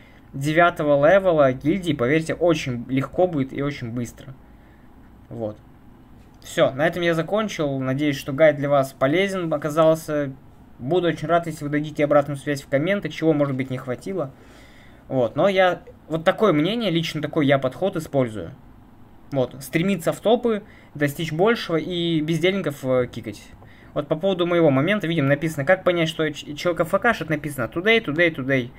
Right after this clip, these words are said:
today, today» и написано «Один день», да, вот, у человека с ником Вин ноль. А, один день — это значит А Ф К,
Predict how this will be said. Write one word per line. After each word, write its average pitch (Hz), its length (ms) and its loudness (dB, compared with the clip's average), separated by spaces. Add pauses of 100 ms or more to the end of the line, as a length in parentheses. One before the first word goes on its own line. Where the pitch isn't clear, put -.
(320)
today, 131 300 2
today» 247 420 2 (260)
и 262 100 2
написано 214 320 0
«Один 156 400 2
день», 117 260 0
да, 139 160 6
вот, 123 220 0 (360)
у 135 100 -2
человека 160 260 2
с 135 100 -6
ником 147 400 -2
Вин 135 540 0
ноль. 123 340 0 (920)
А, 131 200 2
один 180 280 2
день — 254 240 2
это 151 160 0
значит 175 340 -2
А - 40 0
Ф - 100 -6 (100)
К, 104 240 2